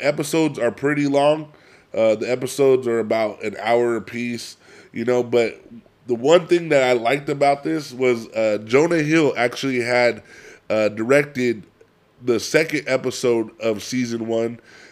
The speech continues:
and it's called Is That All There Is? And he ended up doing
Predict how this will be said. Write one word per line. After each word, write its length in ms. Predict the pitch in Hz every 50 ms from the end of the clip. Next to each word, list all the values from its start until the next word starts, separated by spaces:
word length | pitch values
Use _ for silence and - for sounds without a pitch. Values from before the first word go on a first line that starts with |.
| _ _
and 200 | - 110 113 117
it's 140 | 117 110 -
called 440 | - - 131 131 123 120 - - 117
Is 160 | 117 113 113
That 240 | 123 123 123 117 -
All 200 | - 120 120 117
There 200 | 117 110 110 117
Is? 420 | 123 131 131 123 110 104 - - _ _ - - - - _ -
And 180 | 101 113 113
he 240 | 117 139 165 165 -
ended 300 | 135 147 151 151 147 143
up 220 | 143 139 131 127
doing 500 | 123 131 139 139 139 135 131 127 123 110